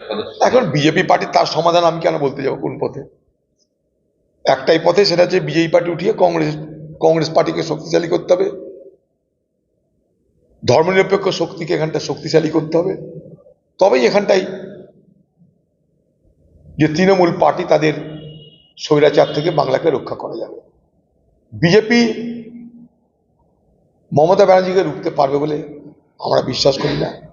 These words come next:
মমতা ব্যানার্জিকে রুখতে পারে বাংলার ধর্মনিরপেক্ষ শক্তি, গণতান্ত্রিক শক্তি। বাংলার গণতান্ত্রিক শক্তির নাম কংগ্রেস, বাংলার গণতান্ত্রিক এবং ধর্মনিরপেক্ষ শক্তির নাম এই মুহূর্তে লেফট পার্টি,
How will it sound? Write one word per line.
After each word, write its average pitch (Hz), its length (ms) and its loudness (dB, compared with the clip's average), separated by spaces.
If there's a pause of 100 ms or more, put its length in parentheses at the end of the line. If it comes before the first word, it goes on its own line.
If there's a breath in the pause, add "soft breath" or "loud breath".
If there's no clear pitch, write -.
(460)
মমতা 185 300 4
ব্যানার্জিকে 233 340 4
রুখতে 196 300 -2
পারে 196 180 4
বাংলার 165 640 2 (840)
ধর্মনিরপেক্ষ 170 580 2
শক্তি, 143 680 -6 (320)
গণতান্ত্রিক 151 540 0
শক্তি। - 440 -12 (960)
বাংলার 180 360 4
গণতান্ত্রিক 180 480 -2
শক্তির 160 360 -6
নাম 151 240 -4
কংগ্রেস, 156 500 -4 (500)
বাংলার 180 460 4
গণতান্ত্রিক 190 640 2
এবং 190 160 -2
ধর্মনিরপেক্ষ 165 640 -4
শক্তির 143 300 -10
নাম - 420 -4 (680)
এই 180 120 4
মুহূর্তে 156 280 -2
লেফট 123 280 0
পার্টি, - 240 -6